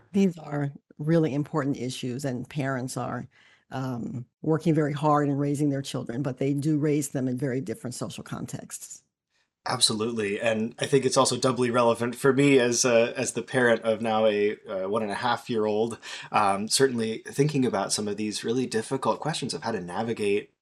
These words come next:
Speaker 2: you know, raising a child in, in a fraught social context, trying to make the right decisions. Obviously, every parent wants what's best for their children, right? Um, uh, but I, obviously, this is a very difficult question to answer, and it depends so much on,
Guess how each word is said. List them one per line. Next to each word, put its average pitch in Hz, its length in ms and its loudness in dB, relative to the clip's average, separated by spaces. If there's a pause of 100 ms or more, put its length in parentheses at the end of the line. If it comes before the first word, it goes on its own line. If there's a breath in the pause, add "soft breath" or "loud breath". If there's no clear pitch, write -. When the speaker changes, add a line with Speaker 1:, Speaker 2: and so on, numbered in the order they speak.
Speaker 2:
you 104 120 -6
know, 92 160 -6
raising 113 420 0
a 92 60 -6
child 107 460 0
in, 101 220 -4
in 101 380 -6 (320 loud breath)
a 104 120 -4
fraught 107 280 0
social 104 240 -4
context, 127 760 -2
trying 139 240 -2
to 135 60 0
make 117 120 -2
the 113 80 -6
right 101 160 -2
decisions. 127 720 0 (180)
Obviously, 139 420 0
every 135 200 4
parent 127 380 0
wants 110 400 -2
what's 104 160 -4
best 110 380 -2
for 107 80 -8
their 101 140 -2
children, - 420 -6
right? 120 300 -6 (340 loud breath)
Um, 107 500 0
uh, 135 160 0
but 120 180 -2
I, 147 320 4
obviously, 147 280 4
this 131 100 4
is 117 100 0
a 117 60 -2
very 113 380 2
difficult 98 340 -4
question 98 280 -8
to - 140 -8
answer, 98 340 -2
and 92 120 -4
it 90 80 -10
depends 98 320 -8
so - 160 -4
much 98 340 -6
on, - 320 -8